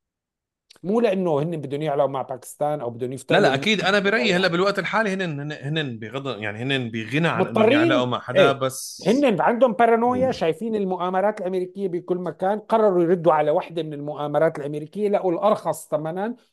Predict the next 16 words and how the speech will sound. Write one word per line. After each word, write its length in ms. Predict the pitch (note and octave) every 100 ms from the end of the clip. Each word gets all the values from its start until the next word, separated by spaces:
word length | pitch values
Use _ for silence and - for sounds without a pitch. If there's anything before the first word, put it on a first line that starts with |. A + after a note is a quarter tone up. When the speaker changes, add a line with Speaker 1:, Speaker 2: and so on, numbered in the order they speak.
| _
Speaker 1:
واحد، 520 | D#3 E3 - - C#3+
واثنين، 460 | D#3 D#3+ A3 C4+ F#3
هن 380 | D#3+ F3+ E3 D3
بحاجة 420 | - G3 G#3+ F3
يظهروا 680 | B2+ F3 F3+ E3 F#3+ A3 - _ _ _ _
إنه 280 | C#3 C#3 A#2+
هن 300 | C#3+ B2+ A2+ C3
أقوياء 680 | - - C3+ D#3+ G3 A3+ C3+
وقادرين 580 | - C3 B2 D3+ G3 D#3
على 180 | C3+
الرد 180 | C#3 E3+
Speaker 2:
نحن 140 | F#3+ D3+
ما 100 | E3+
Speaker 1:
وعلى 100 | F3
Speaker 2:
بنسكت 380 | - E3 C3+
لحدا 300 | G#2+ G2 F2+